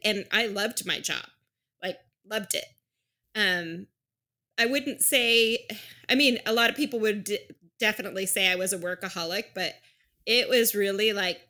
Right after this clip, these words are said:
just very, very passionate about what I did. It was my creative output. It was my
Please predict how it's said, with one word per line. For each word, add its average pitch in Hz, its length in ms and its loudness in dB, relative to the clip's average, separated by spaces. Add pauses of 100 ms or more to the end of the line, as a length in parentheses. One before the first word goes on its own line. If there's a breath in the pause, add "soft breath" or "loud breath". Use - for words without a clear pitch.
(200)
just 208 420 0
very, 190 240 0
very 180 220 -2
passionate 214 880 -2
about 180 300 -4
what 175 100 -4
I 170 120 -2
did. 320 340 2
It 220 100 2
was 214 220 -2
my 180 360 0 (100)
creative 190 600 -2 (120)
output. 240 680 -6 (520)
It - 160 -6
was 180 300 -2
my 180 180 -4